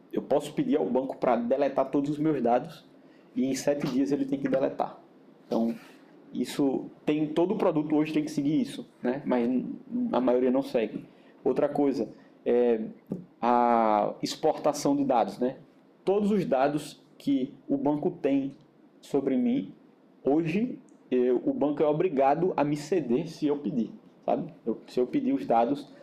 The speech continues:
pro banco, me dá todos os dados que você tem, tudo, tudo, tudo que você tem armazenado, log, tudo, o banco é obrigado a fornecer isso pra mim, sabe? Então, é, essas regrinhas, eu acho que muitas empresas não seguem,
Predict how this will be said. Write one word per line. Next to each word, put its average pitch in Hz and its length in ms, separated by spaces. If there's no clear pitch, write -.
pro 123 120
banco, 120 260
me 147 60
dá 156 160
todos 196 480
os 202 80
dados 170 160
que - 60
você 190 80
tem, 127 300
tudo, 202 300
tudo, 190 300
tudo 170 260
que 165 60
você 160 200
tem 156 140
armazenado, 139 640
log, 127 680
tudo, 160 480
o - 80
banco 131 320
é 131 80
obrigado 131 800
a 123 140
fornecer 123 460
isso - 160
pra 139 140
mim, 104 220
sabe? 120 200
Então, 127 280
é, 117 520
essas 147 340
regrinhas, 175 960
eu 135 160
acho 139 180
que 156 120
muitas 185 320
empresas 156 380
não 147 180
seguem, 127 580